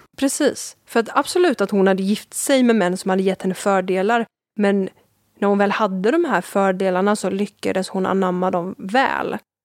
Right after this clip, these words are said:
Hon visste hur hon skulle ta tillvara på dem. Och de här klanmedlemmarna som hon tog i anspråk efter sin första mans bortgång, de måste ju ha förlitat sig på hennes förmåga som kapten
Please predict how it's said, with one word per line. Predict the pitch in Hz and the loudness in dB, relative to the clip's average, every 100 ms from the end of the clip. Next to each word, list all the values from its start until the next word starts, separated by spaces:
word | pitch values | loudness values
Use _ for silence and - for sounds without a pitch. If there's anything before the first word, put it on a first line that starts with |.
| _ _ - | _ _ -2
Hon | 208 | 2
visste | 220 - - | 2 2 0
hur | 196 | 2
hon | 190 190 | 0 -2
skulle | 196 | -6
ta | 185 202 | -8 -8
tillvara | 185 208 208 240 | 0 2 4 2
på | - - | 0 -4
dem. | - 98 - _ _ _ _ _ _ | -4 -6 -8 _ _ _ _ _ _
Och | - 208 - | -2 -2 2
de | 214 | 0
här | |
klanmedlemmarna | 202 226 208 190 190 196 202 233 302 | 0 0 0 0 0 0 2 2 2
som | 277 214 | 2 0
hon | |
tog | 208 202 190 | 0 -4 -4
i | |
anspråk | 196 190 - - 254 269 196 | -2 -2 -4 0 2 2 -2
efter | - 190 | -4 -4
sin | 190 | -4
första | - 226 - 330 | -2 -4 0 2
mans | 220 190 | 2 0
bortgång, | 190 - - - 202 262 - _ _ _ - 214 - | -6 -8 -14 -4 0 0 -2 _ _ _ -10 -10 0
de | 233 | 2
måste | 226 277 - - - | 4 4 2 -6 2
ju | 269 | 2
ha | - - 208 | 2 2 2
förlitat | 208 - 226 202 - - 226 | 2 0 2 2 0 -4 -2
sig | 277 | 0
på | 247 202 | 0 2
hennes | 196 - | 0 0
förmåga | 208 202 196 196 196 240 | -2 2 2 0 2 2
som | 208 196 | 0 -4
kapten | 185 - 240 180 156 | -8 -4 -2 -2 -2